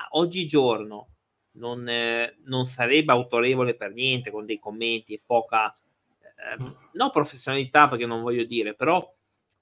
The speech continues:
Speaker 1: poca conoscenza del mezzo, va, se vogliamo dirla.
Speaker 2: Vabbè, almeno della musica, diciamo, non critichiamo il resto, ma musicalmente, eh, poco istruiti, perché ci sono tante cose che si possono dire sulle colonne sonore,
Speaker 1: Ma anche il
Speaker 2: tante cose.
Speaker 1: resto,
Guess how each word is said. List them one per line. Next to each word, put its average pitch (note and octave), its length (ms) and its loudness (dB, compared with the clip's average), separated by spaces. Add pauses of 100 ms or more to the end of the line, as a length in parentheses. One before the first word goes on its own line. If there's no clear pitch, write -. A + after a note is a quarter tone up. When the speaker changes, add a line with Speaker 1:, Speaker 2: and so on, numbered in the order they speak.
Speaker 1:
poca A3 680 6 (480)
conoscenza G#3 840 2
del C#3+ 180 2
mezzo, G#2 440 -4
va, A2+ 200 -4
se - 140 -8
vogliamo A#2+ 320 -2
dirla. A2+ 400 -4
Speaker 2:
Vabbè, B2 240 8
almeno E3 320 6
della F#3 200 10
musica, C#3+ 400 2
diciamo, D#3+ 360 6
non G3+ 120 6
critichiamo D#3+ 540 2
il C#3 60 4
resto, D#3 340 4
ma - 200 -6
musicalmente, E3 920 2
eh, C#3+ 420 0 (320)
poco E3+ 260 4
istruiti, C#3+ 540 4
perché C3 200 -8
ci - 100 -14
sono C#3 180 -6
tante E3+ 220 -2
cose D3 240 -2
che C3+ 60 -2
si B2+ 60 -4
possono C3 260 -8
dire C3 100 2
sulle C3 180 -8
colonne B2 240 -6
sonore, B2 380 -6
Speaker 1:
Ma C#3 120 10
anche C#3 260 6
il C3+ 40 4
Speaker 2:
tante C3 160 6
cose. B2+ 220 2
Speaker 1:
resto, - 40 -20